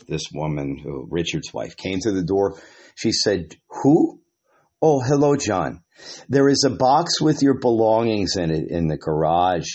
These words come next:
We don't use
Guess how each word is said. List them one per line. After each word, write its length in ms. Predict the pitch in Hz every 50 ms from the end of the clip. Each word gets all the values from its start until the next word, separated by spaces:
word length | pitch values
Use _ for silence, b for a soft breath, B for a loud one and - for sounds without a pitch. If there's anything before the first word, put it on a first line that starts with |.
| - _ _ _ _ _ B B B B B B B B B B _
We 260 | - 107 117 123 139 156
don't 340 | 147 165 156 156 151 135
use 640 | 131 117 101 120 131 135 131 127 120 117 - - -